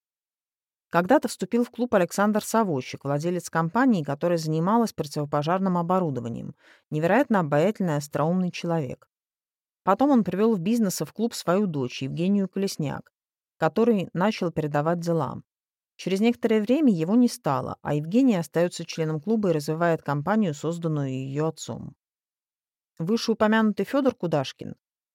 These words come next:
крупный предприниматель из Саранска, вступил в клуб в день его основания в Саранске. Когда Федора не стало в две тысячи тринадцатом году, его сын Алексей унаследовал и бизнес, и членство в клубе.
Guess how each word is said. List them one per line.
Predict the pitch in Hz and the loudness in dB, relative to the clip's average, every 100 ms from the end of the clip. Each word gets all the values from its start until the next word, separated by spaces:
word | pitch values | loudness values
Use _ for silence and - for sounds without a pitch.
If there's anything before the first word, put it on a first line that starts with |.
| _ | _
крупный | - 240 240 208 | -4 0 2 2
предприниматель | 170 165 175 175 202 214 190 | 0 0 -2 0 0 0 -4
из | - | -2
Саранска, | - 185 143 120 - | -2 0 -2 -4 -12
вступил | - - 151 202 | -12 -10 -4 -4
в | 185 | -4
клуб | - 262 196 | -2 -2 0
в | |
день | 151 214 | 0 2
его | 214 170 | 2 2
основания | 170 156 170 202 196 | 0 -2 0 0 0
в | 175 | -2
Саранске. | 185 175 139 - - 147 - _ _ _ _ | -2 -2 -4 -10 -14 -16 -18 _ _ _ _
Когда | - 151 196 | -6 0 2
Федора | 196 220 208 | 2 0 0
не | 202 | 0
стало | 202 285 311 | 2 4 4
в | 233 | 2
две | 165 | -2
тысячи | 156 156 - 147 | -4 -6 -8 -8
тринадцатом | 151 151 147 147 147 | -4 -2 -2 -4 -4
году, | 151 151 147 | -2 -2 -2
его | 135 151 | -4 -4
сын | 170 262 269 | -4 0 2
Алексей | 180 165 - 135 - | 0 -2 -6 -6 -4
унаследовал | 147 151 - 196 175 170 | -4 -6 -4 -4 -2 -2
и | 175 | -2
бизнес, | 233 269 180 - | 0 0 0 -4
и | 143 | -12
членство | - 185 196 - | -6 -4 -4 -6
в | - | -10
клубе. | - 117 110 | -10 -8 -8